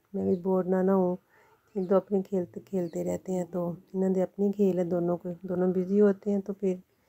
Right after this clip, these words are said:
मैंने कहा, "चलो, मैं साथ साथ बात करती हूँ, साथ साथ इनको भी देखती रहूँगी।" तो ये देखो, जोया कितनी अच्छी वीडियो बना लेती है, trust me,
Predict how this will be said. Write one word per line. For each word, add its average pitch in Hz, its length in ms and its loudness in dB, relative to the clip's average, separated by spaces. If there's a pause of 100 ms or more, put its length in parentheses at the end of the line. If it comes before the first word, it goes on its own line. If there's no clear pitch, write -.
(500)
मैंने 208 160 -2
कहा, 208 100 -4
"चलो, 185 220 -2
मैं 180 140 0
साथ 175 200 -6
साथ 175 140 -2
बात 165 280 -4
करती - 260 -18
हूँ, 185 80 -8
साथ 175 200 -8
साथ 170 220 -8
इनको 175 260 -10
भी 175 100 -8
देखती 175 320 -12
रहूँगी।" 180 300 -10 (2250)
तो 196 80 -4
ये 190 60 0
देखो, 196 460 -2
जोया 190 260 2
कितनी 208 280 0
अच्छी - 280 -8
वीडियो 185 240 -4
बना 180 220 0
लेती 180 340 -6
है, 185 100 -4
trust 190 380 -8
me, 208 100 -4